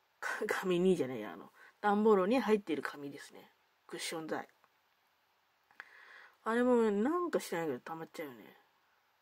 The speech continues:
あれね、私もい-、しばらく、しばらく置いてます。一週間ぐらい。まあ、それとは別にね、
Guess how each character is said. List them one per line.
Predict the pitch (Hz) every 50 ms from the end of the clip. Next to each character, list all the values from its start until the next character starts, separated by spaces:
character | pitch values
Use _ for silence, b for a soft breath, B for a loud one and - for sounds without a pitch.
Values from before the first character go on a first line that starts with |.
| b b b b b b b _ _
あ | 233 226
れ | 233 240 247
ね、 | 240 247 240 202 175 139 117 98 - -
私 | - 202 220 208 - 233
も | 220 202
い-、 | 175 - - - _ _ _ _ _ _ _ _ _ _ _ _ _ _ _ _ _
し | - - - - 233
ば | 247 277 294
ら | 285 240 196
く、 | - - 139 - - _ _ _ _ _ _ _ _ _ _ _ _ _ b b b b b b b b b b b b b b b _ _ _ _ _ _ _ _ _ _ _ _
し | - - -
ば | 269 277 285
ら | 285 254
く | - - 247 202 151
置 | 143 147 143
い |
て | - 147 139
ま | 127 120
す。 | - - - - - _ _ _ _ _ _ _ _ _
一 | - -
週 | - - 160 -
間 | - - 139 139
ぐ | 117
ら | - -
い。 | - - _ _ _ _ _ _ _ _ _ _ _ _ _ _ _ _ _ _ _ B B B B B B B B B B B B B B B B B B B _ _ _ _ _ _ _ _ _ _ _ _ _ _ _ _ _
ま | - 247 214 165
あ、 | 151
そ | - - -
れ | 240 254 254
と | - 302
は | 269 185 147
別 | 156 151 147 - - -
に | 160 156
ね、 | 160 165 165 151